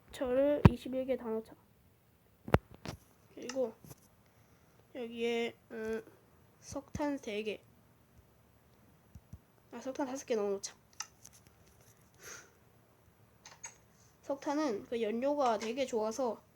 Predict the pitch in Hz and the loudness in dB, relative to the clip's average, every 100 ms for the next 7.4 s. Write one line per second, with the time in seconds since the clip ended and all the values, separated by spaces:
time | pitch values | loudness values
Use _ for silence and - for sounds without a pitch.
0 | - - - - - 240 233 233 247 247 | -20 -20 -20 -20 -8 -2 -2 2 2 2
1 | 254 277 233 151 214 196 247 - - - | 0 -2 -2 -6 -6 -10 -10 -14 -20 -20
2 | - - - - _ - - - - - | -20 -20 -20 -20 _ -20 -20 -20 -20 -20
3 | - - - - - - - - - - | -20 -20 -20 -20 -20 -20 -20 -20 -20 -20
4 | - - - - - - - - - - | -20 -20 -20 -20 -20 -20 -20 -20 -20 -20
5 | - - - - 247 247 240 220 220 196 | -20 -20 -14 -2 2 4 4 0 -2 -2
6 | 180 226 - - - 294 277 262 240 214 | -4 -8 -18 -12 -6 0 2 2 0 0
7 | 202 185 185 | 0 -2 -4